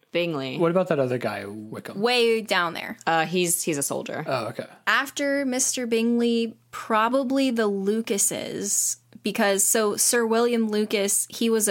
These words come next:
Speaker 3: actually a tradesman who wa-, became the mayor of the town, and then he was knighted while he was the mayor. And then he was like, "Oh, I'm a sir now.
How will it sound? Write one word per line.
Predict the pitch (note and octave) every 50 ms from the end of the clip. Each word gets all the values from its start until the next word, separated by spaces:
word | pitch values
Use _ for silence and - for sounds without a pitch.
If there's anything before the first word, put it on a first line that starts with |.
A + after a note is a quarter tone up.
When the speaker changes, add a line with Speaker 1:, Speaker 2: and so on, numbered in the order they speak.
| - -
Speaker 3:
actually | - G3 A3 - - C4 A#3
a | G3+
tradesman | G#3+ - - - G#3+ A3 A#3 A#3+ A#3 B3 B3 B3+ B3+ B3 B3
who | A#3 G#3+ A3 G#3
wa-, | G3+ G#3 G3+ F#3+ - - -
became | - G3 - A3 G#3 G#3 G#3+
the | G#3 G3
mayor | F#3+ F#3+ F#3 F#3 F#3 G3+ G#3+ A3 A3+ A3
of | G#3 G3+ F#3+ -
the | -
town, | G3 - - - A3+ F#3+ E3+ E3+ E3 E3 E3+ G3 - - - - - - -
and | - G3 G3+
then | G#3 G#3
he | A3 A3 G#3
was | G3 G3 F#3+ F#3+
knighted | F3+ F3 F3+ F3+ F#3 G3 G3 F#3+ F#3 F3+ F3 F3
while | F3 F3+ F3 F3 F3+ F#3+
he | G3+ G#3+ F#3+
was | F#3 F3 -
the | -
mayor. | F3+ F3+ G3 G3 - - - - - - - - - - - -
And | - F#3+ F#3+ G3
then | G3+ G3+
he | G#3 G3 F3+
was | F3 F3 F#3+
like, | F3+ E3+ E3+ -
"Oh, | B3+ D#4 C4+ - - - -
I'm | - G3 G3+ G3+ G3
a | F#3 F#3
sir | F#3 - - - A#3 C#4 D4 A#3+ G#3
now. | G3 F#3+ F#3+ F#3 F#3 F#3 F#3 F#3 F#3 -